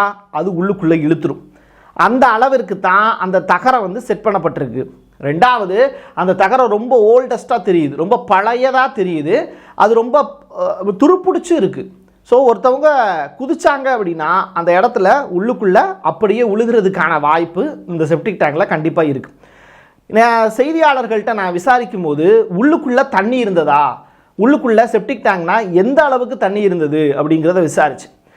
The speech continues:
அந்த வகையில அந்த செப்டிக் டேங்க்ல அந்த குழந்தையினுடைய ஹைட் அப்படின்னு சொல்லி பார்க்கும்போது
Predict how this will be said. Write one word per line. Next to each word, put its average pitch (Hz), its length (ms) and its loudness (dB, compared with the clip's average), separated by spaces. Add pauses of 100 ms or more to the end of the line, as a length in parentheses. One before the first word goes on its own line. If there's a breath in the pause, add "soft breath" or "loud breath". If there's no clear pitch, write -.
(280 soft breath)
அந்த 220 260 0
வகையில 190 360 0 (260)
அந்த 190 180 -6
செப்டிக் 226 420 -2
டேங்க்ல 175 340 0 (400)
அந்த 185 220 -2
குழந்தையினுடைய 226 800 0
ஹைட் 254 320 2
அப்படின்னு 185 220 -4
சொல்லி 185 220 -2
பார்க்கும்போது 170 800 0